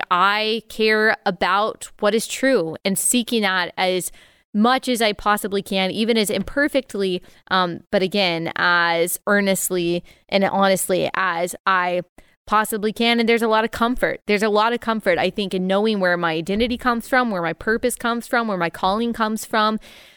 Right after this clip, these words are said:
that God has called me to whatever he's called me to. He has written my future. He is sovereign over every single second of every single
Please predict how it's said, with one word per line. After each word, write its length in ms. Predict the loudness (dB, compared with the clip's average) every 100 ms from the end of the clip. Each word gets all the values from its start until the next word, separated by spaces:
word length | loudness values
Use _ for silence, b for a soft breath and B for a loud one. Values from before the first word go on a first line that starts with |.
| B
that 280 | -2 -2 0
God 280 | 2 2
has 100 | 2
called 240 | 0 0 2
me 120 | 0
to 100 | 0
whatever 300 | 0 2 0
he's 180 | -2 -2
called 200 | -2 0
me 120 | -2
to. 360 | 0 0 -2 -8 _ _ _ _ _ -8
He 140 | -2
has 180 | -2 0
written 200 | -4 -2
my 140 | -2 -2
future. 400 | -2 -6 -2 -2
He 160 | 0
is 100 | -2
sovereign 600 | -2 -2 0 0 -2 -4
over 260 | -4 -2 0
every 240 | 0 -2
single 240 | -4 -4 -2
second 320 | -2 -2 -2
of 80 | -2
every 300 | -2 -2 -4
single 280 | -2 -2